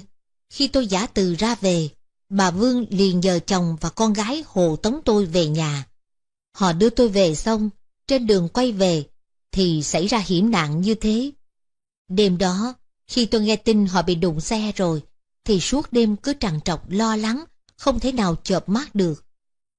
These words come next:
Hôm sau, tôi mang tâm tư áy náy qua thăm, còn chuẩn bị cơm tối đem tới nhà họ. Điều khiến tôi kinh ngạc là,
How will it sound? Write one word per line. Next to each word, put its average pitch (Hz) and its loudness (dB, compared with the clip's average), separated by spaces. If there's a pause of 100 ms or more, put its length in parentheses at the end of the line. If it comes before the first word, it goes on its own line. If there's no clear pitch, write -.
(260)
Hôm 214 2
sau, 202 -2 (400)
tôi 254 2
mang 247 0
tâm 240 0
tư 240 0
áy 240 -2
náy 277 -2
qua 226 -2
thăm, 220 0 (420)
còn 196 2
chuẩn 233 2
bị 196 4
cơm 247 0
tối 262 0 (120)
đem 202 2
tới 240 -2
nhà 196 0
họ. 151 -2 (800)
Điều 190 4
khiến 302 -4
tôi 277 0
kinh 240 0
ngạc 180 0
là, 160 -2